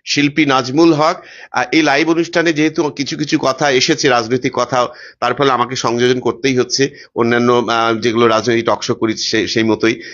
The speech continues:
যে এই লাইভ অনুষ্ঠানে, আহ, নাজমুল হক যে বক্তব্য রাখলেন, সেই বক্তব্য একান্তই তার ব্যক্তিগত, এর জন্য সবসময় টিভি চ্যানেল কর্তৃপক্ষ কোনোভাবে দায়ী নয়।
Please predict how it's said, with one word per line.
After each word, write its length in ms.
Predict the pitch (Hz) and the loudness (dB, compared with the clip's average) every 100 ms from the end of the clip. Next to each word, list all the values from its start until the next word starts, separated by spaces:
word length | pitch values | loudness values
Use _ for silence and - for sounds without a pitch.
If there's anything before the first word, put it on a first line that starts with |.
| - | -14
যে 120 | 101 117 | -4 0
এই 180 | 123 | 2
লাইভ 220 | 120 117 131 | 2 2 0
অনুষ্ঠানে, 460 | 131 - 135 139 | -2 -2 0 2
আহ, 240 | 135 104 110 | 0 0 0
নাজমুল 480 | 117 117 117 139 | 0 -2 0 0
হক 280 | 123 127 123 - - - | 2 0 -2 -8 -18 -10
যে 100 | 107 | -4
বক্তব্য 420 | 110 113 113 123 120 | 0 -2 -2 0 2
রাখলেন, 400 | 117 113 127 202 | 2 0 0 0
সেই 160 | 147 | 0
বক্তব্য 580 | 120 107 - 117 117 127 | 0 -2 -2 -2 2 2
একান্তই 340 | - 117 120 156 | 2 -2 -4 -2
তার 140 | 156 | 0
ব্যক্তিগত, 460 | 120 120 139 147 151 | 0 -2 -2 0 0
এর 60 | |
জন্য 160 | 135 120 | 0 0
সবসময় 440 | 113 110 - 123 | -2 -2 0 2
টিভি 180 | 123 117 | 2 -2
চ্যানেল 220 | 113 110 | 0 0
কর্তৃপক্ষ 440 | 110 113 - 120 123 | 0 -4 -4 -4 0
কোনোভাবে 360 | 113 113 117 | 0 2 2
দায়ী 200 | 113 110 | 2 2
নয়। 160 | 123 175 | 2 0